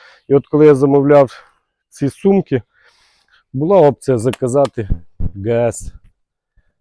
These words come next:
Цю. Можна було взагалі без надписів, ну, де я захотів під колір мотоцикла, ну і, відповідно,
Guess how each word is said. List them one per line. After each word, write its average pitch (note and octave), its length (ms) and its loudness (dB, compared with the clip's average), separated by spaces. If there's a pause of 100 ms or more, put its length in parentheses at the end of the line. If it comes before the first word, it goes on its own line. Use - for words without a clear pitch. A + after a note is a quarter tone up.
(120)
Цю. F#2 240 -10
Можна C#3 340 -2
було A#2+ 220 0
взагалі D#3 360 0
без E3+ 180 0
надписів, D#3+ 460 -2
ну, C#4+ 100 -4
де F3+ 120 -2
я D#3+ 140 4
захотів C3 440 -4
під A#2+ 140 -10
колір B2 280 -2
мотоцикла, A2+ 720 -4 (120)
ну D#3 180 -2
і, A#2 100 -4 (500)
відповідно, A#2 640 -4